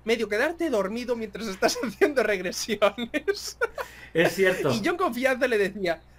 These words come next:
Speaker 1: "Aurelio, ¿cuántas haces al día para que acabes tan reventado? ¿Por qué no paras?". Porque realmente no eres una persona que, que te haga falta el dinero, vives, tienes suficiente para vivir.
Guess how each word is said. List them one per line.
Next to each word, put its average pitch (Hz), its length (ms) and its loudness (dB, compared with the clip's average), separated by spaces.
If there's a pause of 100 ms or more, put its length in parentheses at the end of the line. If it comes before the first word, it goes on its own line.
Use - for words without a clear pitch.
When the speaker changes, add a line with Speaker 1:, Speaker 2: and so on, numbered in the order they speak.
Speaker 1:
"Aurelio, 208 520 0 (480)
¿cuántas 302 440 2
haces 285 300 2
al 190 140 2
día 262 260 -2
para 214 220 -2
que 180 80 -4
acabes 262 280 -6
tan 285 140 -6
reventado? 220 680 -4
¿Por 180 220 -2
qué 349 120 -6
no 233 200 -4
paras?". 277 540 -6 (320)
Porque 226 220 -4
realmente 247 460 -4
no 359 80 -8
eres 381 180 -8
una 262 180 -6
persona 208 480 -6
que, 160 160 -8
que 175 100 -12
te 170 120 -12
haga 185 140 -4
falta 190 260 -8
el 170 80 -12
dinero, 156 320 -10
vives, 233 380 -10
tienes 277 260 -8
suficiente 208 560 -10
para 151 220 -6
vivir. 139 340 -12